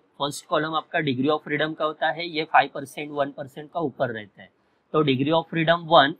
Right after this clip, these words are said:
उसमें फ़ाइव परसेंट मतलब थ्री पॉइंट एट फ़ोर वन, ये मेरा table value है थ्री पॉइंट एट फ़ोर वन।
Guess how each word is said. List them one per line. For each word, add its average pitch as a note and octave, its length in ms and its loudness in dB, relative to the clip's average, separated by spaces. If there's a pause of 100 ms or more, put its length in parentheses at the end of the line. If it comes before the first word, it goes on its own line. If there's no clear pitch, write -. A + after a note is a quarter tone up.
उसमें E3 320 -10
फ़ाइव D3 320 6
परसेंट A#2+ 400 -4
मतलब A#2 380 -8
थ्री D#3 180 -2 (120)
पॉइंट D3+ 340 4 (460)
एट D3+ 240 6 (160)
फ़ोर D3+ 320 6
वन, A2 340 0
ये B2+ 140 -8
मेरा C#3 220 0
table C#3+ 480 0
value C3+ 340 0
है B2+ 220 -2
थ्री C3 280 -8 (100)
पॉइंट D#3 220 -4 (100)
एट C#3 200 -4 (100)
फ़ोर C#3 260 -6
वन। G2+ 200 -2